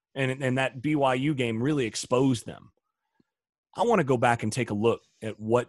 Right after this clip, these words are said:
B Y, I mean, B Y U did a lot of it with Taysom Hill at quarterback, so they ran the quarterback a good bit, a good bit more. But I wanna take a look at what they did in terms of, of s-, schematically on the running game.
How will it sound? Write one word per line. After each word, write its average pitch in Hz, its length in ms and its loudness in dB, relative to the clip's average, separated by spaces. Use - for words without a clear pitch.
B 120 160 0
Y, 113 260 0
I 127 40 -4
mean, 131 140 0
B 165 120 -2
Y 180 140 4
U 151 120 0
did 135 160 -2
a 127 60 0
lot 135 180 4
of 127 80 2
it 117 80 -2
with 113 80 -8
Taysom 123 340 -4
Hill 113 140 -2
at 87 60 -8
quarterback, 131 480 -2
so - 100 -10
they 113 100 0
ran 120 200 2
the 110 60 -4
quarterback 127 580 0
a 131 80 -8
good 123 160 -2
bit, 127 240 -6
a 131 100 -2
good 127 200 0
bit 120 120 -6
more. 123 360 -4
But - 100 -20
I - 20 -14
wanna 233 160 -6
take 147 200 -4
a 123 40 0
look 120 220 0
at - 80 -8
what 120 160 0
they 110 140 0
did 107 320 0
in - 680 -20
terms 120 300 -2
of, 104 200 -4
of 107 260 -4
s-, - 200 -18
schematically 123 640 -2
on 110 80 -2
the 107 80 -4
running 120 260 -2
game. 127 360 -4